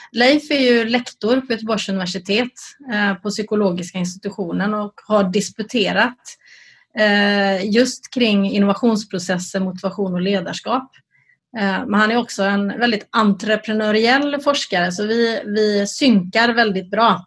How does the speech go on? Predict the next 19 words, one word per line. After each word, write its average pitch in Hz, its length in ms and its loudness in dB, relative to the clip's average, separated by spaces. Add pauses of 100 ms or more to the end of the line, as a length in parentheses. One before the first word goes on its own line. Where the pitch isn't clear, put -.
(460)
Han 254 500 4 (420)
är 226 540 4 (300)
forskarperspektivet 196 1700 -2 (120)
i 262 40 -4
innehållet 214 680 2
och 214 100 -4
jag 202 280 0
är 185 100 -6
praktiken 214 840 -4 (220)
som 202 320 -4
har 196 160 0
jobbat 196 400 -2 (180)
praktiskt 247 560 -6
med 262 100 0
de 247 60 4
här 202 100 4
frågorna 180 400 -2
då 175 180 -4
i, 180 180 -4